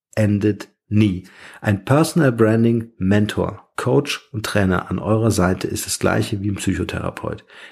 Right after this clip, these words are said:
Der ist die ganze Zeit da. Den könnt ihr mal auswechseln, wenn sich irgendwie diese Beziehung irgendwie auseinandergelebt hat oder sowas, ja, dann ist der, dann braucht ihr einfach einen neuen.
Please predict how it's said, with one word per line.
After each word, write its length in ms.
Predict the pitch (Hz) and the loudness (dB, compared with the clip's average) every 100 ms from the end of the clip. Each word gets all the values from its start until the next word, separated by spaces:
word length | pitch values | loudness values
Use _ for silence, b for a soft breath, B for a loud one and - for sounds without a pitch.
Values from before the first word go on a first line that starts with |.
| B | B
Der 120 | 220 | 2
ist 240 | 139 - | 2 2
die 100 | 113 | 2
ganze 360 | 104 113 120 - | 4 2 -2 -4
Zeit 340 | 104 98 95 | -2 -2 -2
da. 320 | 92 87 - _ B B - | -4 -6 -10 _ B B -8
Den 120 | 95 | -2
könnt 200 | 113 107 | 0 2
ihr 60 | 98 | 2
mal 160 | 95 | 2
auswechseln, 680 | 101 131 - 127 123 123 113 | 0 0 2 0 0 0 2
wenn 140 | 104 | 2
sich 200 | 101 92 | 0 -2
irgendwie 440 | - 95 95 95 95 | -2 -2 -2 -2 -2
diese 520 | 95 92 92 95 92 _ _ - | 0 0 0 -2 -4 _ _ 0
Beziehung 680 | 113 - - 120 127 117 - | 0 0 0 4 4 4 2
irgendwie 400 | 107 104 101 104 | 0 0 0 0
auseinandergelebt 880 | 95 101 113 135 123 113 113 - | -2 0 0 2 4 4 4 2
hat 140 | 107 107 | -2 -2
oder 180 | 101 95 | -2 -2
sowas, 300 | 95 95 - | 0 -2 -2
ja, 120 | 98 | -4
dann 180 | 90 85 | -4 -8
ist 180 | - | -4
der, 100 | 98 | -4
dann 420 | 90 87 85 85 95 | -2 -4 -6 -8 -6
braucht 280 | 101 98 | -4 -2
ihr 100 | - | -2
einfach 300 | - 90 92 | -2 -4 -6
einen 100 | 90 | -6
neuen. 340 | 95 104 131 | -2 0 0